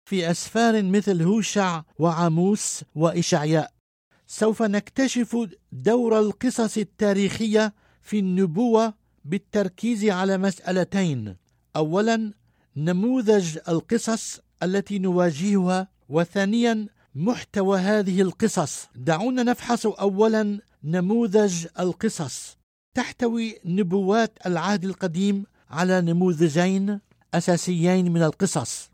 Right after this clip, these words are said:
قصص السيرة، ترجمة حياة شخص، وقصص السيرة الذاتية،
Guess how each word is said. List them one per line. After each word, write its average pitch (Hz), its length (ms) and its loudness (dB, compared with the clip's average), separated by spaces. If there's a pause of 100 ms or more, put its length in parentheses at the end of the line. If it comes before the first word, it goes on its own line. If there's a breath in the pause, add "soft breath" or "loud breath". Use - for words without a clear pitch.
قصص 233 380 4
السيرة، 226 680 4 (160)
ترجمة 196 480 4
حياة 185 400 2
شخص، - 640 -4
وقصص 196 680 2
السيرة 208 560 2
الذاتية، 165 760 2